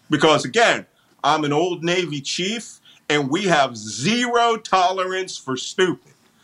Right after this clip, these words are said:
<laughs> right? This phrase went through my mind. "I'm not gonna debate this moron. I don't have to debate him. I've been in combat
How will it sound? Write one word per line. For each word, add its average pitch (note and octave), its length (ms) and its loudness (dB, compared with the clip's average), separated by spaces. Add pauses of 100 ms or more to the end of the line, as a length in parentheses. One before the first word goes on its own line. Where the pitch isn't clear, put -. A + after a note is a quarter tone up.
(200)
<laughs> - 180 -4
right? A#3 320 2 (360)
This C#4 240 0
phrase A3 340 0
went G3 240 -2
through G3 180 -2
my E3 180 4
mind. C#3 400 0 (1200)
"I'm D#4 180 -2
not A#3 180 2
gonna C#3+ 200 -4
debate C3+ 480 -6
this A#2+ 200 -6
moron. B2 680 2 (1040)
I C4+ 80 2
don't D4+ 100 2
have B3+ 140 0
to E3+ 80 -6
debate C#3+ 580 -2
him. D#3 380 0
I've D#4 180 2
been B3+ 120 0
in C3+ 280 -2
combat A#3 760 0